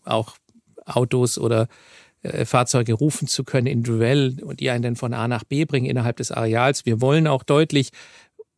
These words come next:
weniger, um nicht zu sagen sehr, sehr wenig Verkehr, sehr, sehr langsamen Verkehr haben, individuellen Verkehr. Ähm,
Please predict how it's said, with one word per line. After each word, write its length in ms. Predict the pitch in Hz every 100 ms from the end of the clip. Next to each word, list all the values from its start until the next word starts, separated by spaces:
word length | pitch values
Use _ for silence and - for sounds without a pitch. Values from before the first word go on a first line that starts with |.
| _
weniger, 420 | 135 147 151 131
um 60 | 127
nicht 140 | 123
zu 100 | 131
sagen 280 | 127 120 117
sehr, 240 | 110 143
sehr 220 | 120 113 110
wenig 300 | 139 156 -
Verkehr, 480 | 127 - 131 113
sehr, 240 | 110 127 139
sehr 200 | 123 113
langsamen 680 | 113 135 131 117 117 117 - _ _
Verkehr 540 | - 120 - 120 110
haben, 300 | 117 127 151
individuellen 580 | 139 131 123 123 123 127
Verkehr. 460 | - 117 139 120 127 - - - - _ _
Ähm, 480 | - 110 113 113